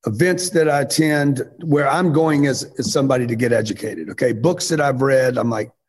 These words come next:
"It's not a waste of time." Uh, even, even if you don't think you learn anything, it is not a waste of time. You think, you think you haven't, that it was a waste of time or you didn't learn anything because you hadn't used it yet.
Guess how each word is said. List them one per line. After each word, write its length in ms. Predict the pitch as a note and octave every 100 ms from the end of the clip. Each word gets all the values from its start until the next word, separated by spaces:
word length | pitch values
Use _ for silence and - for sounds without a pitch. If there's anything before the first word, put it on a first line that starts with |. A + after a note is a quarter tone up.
| _ _ -
"It's 160 | A#2
not 160 | E3+ F#3
a 20 |
waste 300 | D#3 D3+ -
of 60 | D3
time." 280 | F3+ D#3+ - - _ _ _ -
Uh, 80 | - -
even, 320 | G#3+ B3 B3 A#3 -
even 280 | A#3 A#3+ A3+
if 160 | D3+
you 100 | G3
don't 200 | G3+ G3
think 180 | F#3+ D3+
you 100 | D#3+
learn 220 | D#3+ F3 F#3
anything, 460 | F#3 G3 G3 F3+ - - _ _
it 160 | D#3+ D3+
is 160 | A#2+
not 220 | D#3 D#3+ D3+
a 60 |
waste 300 | D3 C#3 -
of 60 | A#2+
time. 300 | C#3 A2 - _ _ _ _
You 120 | D3 D3+
think, 360 | G#3 A#3 - -
you 160 | F3 F3+
think 340 | F#3 A3+ A3
you 120 | G#3
haven't, 380 | F3 F3+ D#3+ B2+ - _ _ _ _ _ - -
that 120 | D#3 D3+
it 60 |
was 260 | C#3+ - - - C#3
a 20 |
waste 300 | D3+ D#3 -
of 80 | C3
time 340 | C#3+ C#3 C3+
or 60 | A#2+
you 100 | C#3
didn't 220 | D3 C3+
learn 160 | C#3+ C#3+
anything 240 | C#3 C3+
because 240 | B2 C#3+
you 60 | D3
hadn't 140 | A2
used 300 | B2 D#3+ B2+ G2
it 60 |
yet. 240 | E2+ -